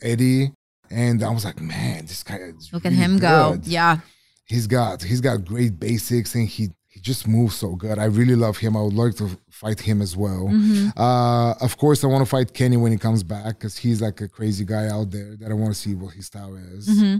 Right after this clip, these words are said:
Speaker 1: Uh, John, like I said, because I just wanna get him now, because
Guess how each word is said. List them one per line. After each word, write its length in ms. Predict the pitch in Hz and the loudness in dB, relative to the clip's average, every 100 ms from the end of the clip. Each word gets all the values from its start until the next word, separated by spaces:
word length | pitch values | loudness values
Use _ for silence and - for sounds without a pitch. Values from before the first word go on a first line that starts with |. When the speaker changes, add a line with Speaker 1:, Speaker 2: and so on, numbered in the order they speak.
| - _ _ _ - | -4 _ _ _ -2
Speaker 1:
Uh, 180 | 120 120 | 2 2
John, 360 | 104 120 120 113 | 2 0 0 0
like 180 | 107 107 | -2 -4
I 60 | |
said, 380 | 98 - 110 113 | -6 -2 -2 0
because 800 | 107 - 110 101 90 - - - | -2 0 0 -2 -4 -8 -12 -8
I 80 | 113 | -2
just 220 | 113 113 | -2 0
wanna 220 | 120 117 104 | -2 -2 -2
get 200 | 110 110 | 0 2
him 160 | 101 | 2
now, 340 | 101 110 98 95 | 2 2 0 -4
because 600 | 95 117 110 - - | -6 -10 -16 -18 -20